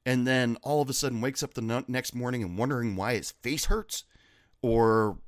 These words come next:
wondering how he ended up in that jail cell and his face hurts, you're part of the problem, and which causes repercussions for the bar industry. Now, uh,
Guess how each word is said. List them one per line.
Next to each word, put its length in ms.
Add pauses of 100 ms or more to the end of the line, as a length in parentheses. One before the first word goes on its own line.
(120)
wondering 380
how 260
he 180
ended 200
up 100
in 140
that 180 (160)
jail 360
cell 440 (400)
and 220
his 100
face 260
hurts, 360 (420)
you're 200
part 240
of 60
the 60
problem, 560 (720)
and 480 (840)
which 280
causes 420 (160)
repercussions 920 (400)
for 420
the 100
bar 340
industry. 640 (400)
Now, 400 (1300)
uh, 340